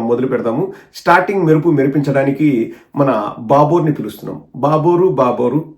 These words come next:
మీరు రండి. మీరు మద్యం కేసో లేకపోతే ఏదైనా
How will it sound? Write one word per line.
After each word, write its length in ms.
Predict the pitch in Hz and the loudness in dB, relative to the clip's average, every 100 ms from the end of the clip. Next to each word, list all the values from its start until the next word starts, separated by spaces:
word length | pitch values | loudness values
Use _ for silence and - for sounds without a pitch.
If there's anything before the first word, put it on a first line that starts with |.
| 147 | 2
మీరు 180 | 147 131 | 4 4
రండి. 220 | 139 170 196 - 160 | 2 0 -2 -8 -2
మీరు 280 | 190 233 208 170 165 - - _ 165 180 | 0 2 6 6 4 -2 -16 _ 0 2
మద్యం 400 | 175 160 220 196 131 - _ _ _ _ _ _ - | 2 4 4 4 0 -6 _ _ _ _ _ _ 2
కేసో 420 | 175 180 - 180 185 170 | 2 2 0 0 2 4
లేకపోతే 640 | 165 165 147 165 151 165 165 160 156 - - 151 | 4 2 -2 -2 0 0 4 4 2 -8 0 2
ఏదైనా 400 | 170 170 165 | 6 6 6